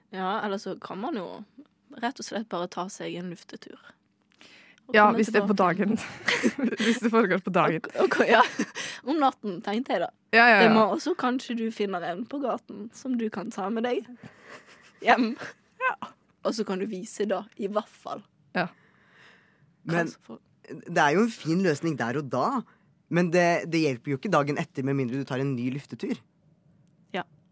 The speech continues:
Speaker 1: Da, jeg tror faktisk at, eh, jeg ville gjort det, eh, latet som jeg hadde sex med noen,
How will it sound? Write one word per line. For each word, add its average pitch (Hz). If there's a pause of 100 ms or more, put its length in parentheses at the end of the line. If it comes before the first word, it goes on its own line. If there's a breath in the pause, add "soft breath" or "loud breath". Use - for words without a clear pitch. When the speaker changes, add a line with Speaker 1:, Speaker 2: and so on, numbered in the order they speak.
(480 soft breath)
Speaker 1:
Da, 220
jeg 220
tror -
faktisk -
at, 233
eh, 220 (460)
jeg 226
ville 202
gjort 226
det, 202 (280)
eh, 196
latet 202
som 175
jeg 170
hadde 170
sex -
med -
noen, 226